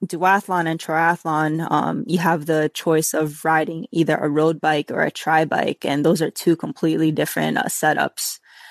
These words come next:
Um, and it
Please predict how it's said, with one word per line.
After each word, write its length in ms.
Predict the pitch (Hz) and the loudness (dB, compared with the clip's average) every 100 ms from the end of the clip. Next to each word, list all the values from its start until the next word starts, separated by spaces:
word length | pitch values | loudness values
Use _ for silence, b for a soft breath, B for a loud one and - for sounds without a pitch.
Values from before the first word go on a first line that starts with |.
| B B | B B
Um, 520 | - 127 - - - 175 - | -2 0 0 -4 -8 -12 -8
and 420 | - 156 135 - - _ _ _ - | 0 0 0 -4 -8 _ _ _ -4
it 320 | 175 160 - | 0 0 0